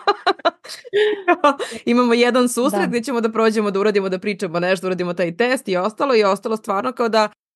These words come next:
Speaker 1: da sednemo sami sa sobom i da možda prođemo neke vežbe koje već jesmo, da prosto sedimo u toj tišini, da sebi damo priliku da neke nove informacije dođu. Mislim da nam je to danas svima izazov, jer je toliko toga oko nas i mi prosto živimo u tome da sve to moramo nešto stignemo.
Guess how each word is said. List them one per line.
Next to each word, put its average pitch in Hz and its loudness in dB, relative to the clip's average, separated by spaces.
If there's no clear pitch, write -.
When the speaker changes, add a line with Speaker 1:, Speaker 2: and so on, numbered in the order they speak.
Speaker 1:
da 190 -6
sednemo 254 0
sami 214 0
sa 208 -6
sobom 180 0
i 185 -2
da 175 -2
možda 170 -2
prođemo 185 2
neke 196 -2
vežbe 190 -2
koje 185 -2
već 185 -2
jesmo, 196 0
da 190 0
prosto 247 0
sedimo 220 4
u 185 2
toj 175 0
tišini, 196 0
da 170 2
sebi 185 -2
damo 202 2
priliku 214 -4
da 185 -2
neke 196 -4
nove 185 4
informacije 165 -2
dođu. 160 0
Mislim 185 -4
da 202 2
nam 190 -2
je 190 -4
to 196 -4
danas 202 -2
svima 190 2
izazov, 226 2
jer 202 2
je 208 0
toliko 220 2
toga 147 -4
oko 165 -6
nas 185 0
i 202 -2
mi 202 0
prosto 202 -2
živimo 190 0
u 175 0
tome 170 -4
da 160 -6
sve 170 -4
to 165 -6
moramo 156 -4
nešto 147 -8
stignemo. 180 0